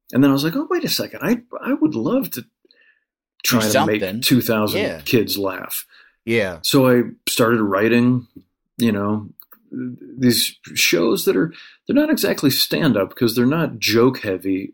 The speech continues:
Speaker 1: but I write the show out and I do s-,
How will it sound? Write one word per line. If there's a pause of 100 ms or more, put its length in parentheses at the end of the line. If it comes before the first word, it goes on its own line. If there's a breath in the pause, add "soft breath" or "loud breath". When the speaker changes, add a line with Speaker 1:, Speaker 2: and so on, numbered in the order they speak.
(120)
Speaker 1:
but (680 loud breath)
I
write
the
show
out
and
I
do
s-,